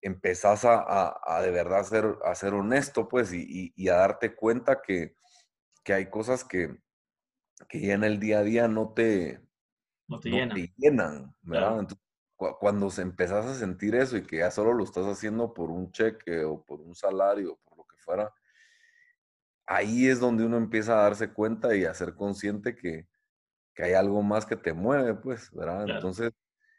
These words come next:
Speaker 1: ese es el proceso y luego, digamos, como que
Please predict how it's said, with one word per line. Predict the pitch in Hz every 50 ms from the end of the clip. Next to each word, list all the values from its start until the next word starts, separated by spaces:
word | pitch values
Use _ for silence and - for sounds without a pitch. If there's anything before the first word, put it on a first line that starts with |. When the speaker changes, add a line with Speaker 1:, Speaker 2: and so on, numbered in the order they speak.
| _ _ _ _ _
Speaker 1:
ese | - 107 107 139
es | 139 143
el | 151 143 135
proceso | - 101 90 90 - - 113 135 147 160 160
y | 143 120
luego, | 104 101 104 107 113 127 139 139 135 - - _ _ _ _ - - _ _ _
digamos, | - 95 95 95 98 101 107 117 123 123
como | - 127 120 113 104 82
que | - 95 92 87 76 -